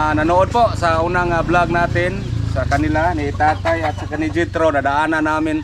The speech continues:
nadaanan namin noong isang araw. So, naihatid namin dito sa bahay nila. Yan po, nahandugan natin ng, ah, kunting tulong.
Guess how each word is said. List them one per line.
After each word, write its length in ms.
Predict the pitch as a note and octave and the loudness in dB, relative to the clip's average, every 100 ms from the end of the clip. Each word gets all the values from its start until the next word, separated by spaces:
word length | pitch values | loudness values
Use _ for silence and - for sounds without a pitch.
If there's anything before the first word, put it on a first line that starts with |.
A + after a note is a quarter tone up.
| - - - - - - | -8 -14 -14 -16 -16 -14
nadaanan 480 | - C3+ C#3+ D3+ D#3 | -6 -4 -2 0 0
namin 340 | D#3 D3+ D#3 D3+ - C#3+ | 0 0 0 -2 -4 -8
noong 320 | C3+ C#3+ C#3+ | -6 -4 -6
isang 240 | D3 C#3+ | -8 -4
araw. 480 | D3+ D3 C3+ C#3+ D3+ | -2 2 2 2 -2
So, 80 | C3 | -8
naihatid 480 | A#2+ A#2 C3 C3 C3 | -8 -8 -8 -8 -6
namin 320 | C3+ C3 C3 | -4 -4 -4
dito 240 | C3 B2+ | -6 -8
sa 160 | C3 B2+ | -8 -4
bahay 320 | B2+ C3 B2+ | -2 -2 -4
nila. 400 | C#3 C3 B2 B2 - - - - - | -4 -4 -4 -4 -12 -20 -20 -20 -8
Yan 240 | A#2+ A#2+ | -8 -4
po, 80 | C3 | -4
nahandugan 480 | A#2+ B2+ B2+ B2 B2 | -4 -4 -4 -4 -4
natin 320 | B2 B2 A#2+ | -4 -6 -8
ng, 160 | A#2+ A#2 | -8 -8
ah, 80 | |
kunting 320 | A#2 A#2 A#2+ B2 | -10 -12 -12 -8
tulong. 400 | B2+ C3 C3 | -6 -4 -4